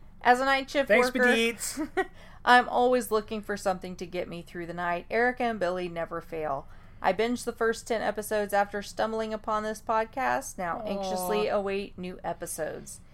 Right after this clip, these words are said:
Speaker 1: Thanks, guys, for being on the same level of dark humor and keep them coming."
Speaker 2: Thank you.
Speaker 1: Thank you so much. That really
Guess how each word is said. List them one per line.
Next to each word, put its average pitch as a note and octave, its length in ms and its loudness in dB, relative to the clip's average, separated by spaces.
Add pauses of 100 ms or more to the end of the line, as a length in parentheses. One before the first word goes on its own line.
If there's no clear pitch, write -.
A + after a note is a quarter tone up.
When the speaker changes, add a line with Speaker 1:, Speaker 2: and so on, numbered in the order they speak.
(300)
Speaker 1:
Thanks, B3 300 -2
guys, B3+ 400 2
for A3 160 -4
being G3 380 -4
on F3+ 260 -2
the E3+ 80 -8
same B3 400 -6
level G3 340 0
of E3 200 -6
dark E3+ 260 -4
humor E3+ 480 -10
and E3+ 220 -12
keep - 260 -16
them E3+ 180 -10
coming." D3+ 640 -12
Speaker 2:
Thank G3 320 2
you. F3+ 460 6
Speaker 1:
Thank A#3 280 2
you A#3 360 -4
so G3 260 0
much. - 440 -4
That G3 220 6
really F#3 540 -2